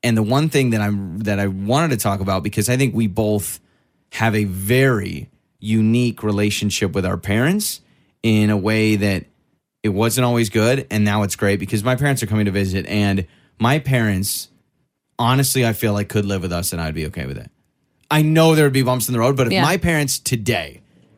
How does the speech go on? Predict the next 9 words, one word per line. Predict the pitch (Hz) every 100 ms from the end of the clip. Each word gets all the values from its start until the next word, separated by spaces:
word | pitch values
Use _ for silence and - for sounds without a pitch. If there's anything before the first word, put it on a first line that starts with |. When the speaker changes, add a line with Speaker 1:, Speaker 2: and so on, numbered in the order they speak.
| -
Speaker 1:
called | - 147 127 117
and | 107
said, | 117 98
"Joey | 90 131 139 143
and | 131
Lauren, | 120 104 95 92 - _ _ -
we're | 123 151
moving | 151 139 123
in," | 117 98